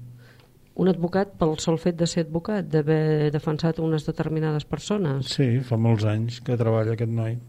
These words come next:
Speaker 2: Ara deu tenir uns cinquanta i pico d'anys.
Speaker 1: Ja, però això és greu, no?
Speaker 2: Sí,
Speaker 1: Vull dir, és
Speaker 2: sí,
Speaker 1: greu que
Speaker 2: sí.
Speaker 1: detinguin la gent, però que a més a més detinguin la gent que defensa,
Speaker 2: Mhm.
Speaker 1: ja és,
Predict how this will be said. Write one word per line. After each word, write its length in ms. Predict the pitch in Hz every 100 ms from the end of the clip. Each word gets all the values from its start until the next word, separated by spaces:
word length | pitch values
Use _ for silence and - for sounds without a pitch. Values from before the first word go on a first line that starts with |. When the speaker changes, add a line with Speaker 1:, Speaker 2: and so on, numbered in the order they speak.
| - -
Speaker 2:
Ara 160 | 120
deu 160 | 120 113
tenir 260 | 117 117
uns 340 | 117 117 - -
cinquanta 500 | 120 110 123 120 117
i 40 |
pico 220 | 113 117 120
d'anys. 460 | 120 120 120 - - - - - - -
Speaker 1:
Ja, 200 | 139 143
però 340 | 156 170 143 135
això 240 | 139 147
és 140 | 147 147
greu, 300 | 139 190 175
no? 320 | 160 214 196 254 311 -
Speaker 2:
Sí, 220 | - -
Speaker 1:
Vull 80 | 175
dir, 140 | 170
és 80 | 156
Speaker 2:
sí, 60 |
Speaker 1:
greu 140 | 165 170
que 100 | 202
Speaker 2:
sí. 60 |
Speaker 1:
detinguin 400 | 196 190 175 175
la 100 | 160
gent, 260 | 151 202 202
però 120 | 156
que 80 | 143
a 40 |
més 140 | 151 156
a 20 |
més 180 | 165 170
detinguin 480 | 170 180 180 156 139
la 120 | 139
gent 240 | 135 180
que 100 | 180
defensa, 640 | 147 139 170 120 - 151 165 - - -
Speaker 2:
Mhm. 340 | 123 117 127 139 - - -
Speaker 1:
ja 260 | 151 160 151
és, 640 | 151 151 143 - - -